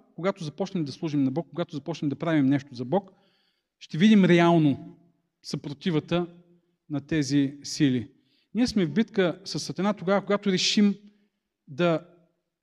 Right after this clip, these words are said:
живеем според нашата, нашите ценности, убеждения, вяра. Тогава, когато решим да свидетелстваме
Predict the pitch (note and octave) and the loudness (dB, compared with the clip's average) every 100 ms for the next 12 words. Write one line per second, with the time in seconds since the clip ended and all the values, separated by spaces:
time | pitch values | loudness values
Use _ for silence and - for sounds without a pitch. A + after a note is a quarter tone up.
0 | _ C#3+ D3 D#3+ F#3+ F3+ D#3 - D#3+ D#3 | _ -6 -2 2 2 2 -2 -6 -4 -4
1 | - - - _ D3 D#3 D3+ - D3+ C#3+ | -8 -20 -20 _ -4 -4 -4 -8 -6 -4
2 | C#3 C#3+ D3 C#3+ C#3 - C#3+ C3+ - - | -4 -4 -4 -6 -10 -4 -2 -2 -4 -8
3 | C3 C3+ B2+ C3 A#2+ C3+ B2+ A#2+ A#2 B2+ | -10 -10 -10 -8 -6 -4 -4 -6 -6 -8
4 | A#2 A2 _ _ _ _ - D3+ G3+ G3+ | -8 -12 _ _ _ _ -10 -2 0 0
5 | F3+ G3+ G3 E3+ - G3+ F#3 F#3+ F#3+ F3+ | 0 -2 -2 -6 -2 0 2 2 0 -4
6 | _ _ _ _ _ _ _ - - D#3 | _ _ _ _ _ _ _ -14 -6 0
7 | F#3+ F#3+ D3+ - D3+ B2 G#2+ | 0 0 -8 -4 -2 -2 -6